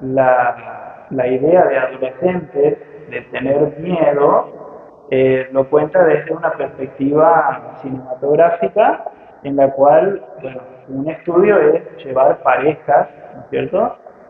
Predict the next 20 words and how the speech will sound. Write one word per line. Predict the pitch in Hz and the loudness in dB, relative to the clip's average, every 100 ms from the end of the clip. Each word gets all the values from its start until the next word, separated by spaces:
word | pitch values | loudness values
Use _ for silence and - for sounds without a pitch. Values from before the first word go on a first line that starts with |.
| - | -6
eh, | 143 127 123 117 117 110 - - _ _ _ | -4 -4 -6 -12 -16 -20 -20 -20 _ _ _
bueno, | - 127 123 - | -4 -2 -2 -4
heterosexuales, | 135 123 123 123 - - - - - 175 165 - | -8 -4 -2 -2 -2 -4 0 2 2 0 -4 -10
en | 135 | -10
los | 127 | -4
cuales | - 135 165 - | 0 2 0 -2
se | |
los | 131 - | -8 -4
pone | - 185 190 | 2 2 2
frente | - 135 147 - 151 | -2 -8 -14 -4 0
a | 127 | 0
una | 135 135 156 185 - - - - - | -2 -6 -2 -2 -4 -14 -20 -20 -6
película | 135 135 - 156 | -2 0 2 4
de | 151 147 | 6 4
terror | - - 131 - - - - - - - - - | 0 -2 2 2 2 -6 -18 -18 -20 -20 -20 -14
y | 175 | -6
se | 208 | 2
dan | 202 208 | 2 4
cuenta | 220 220 220 220 | 2 2 2 2
que, | 196 220 220 | 4 4 2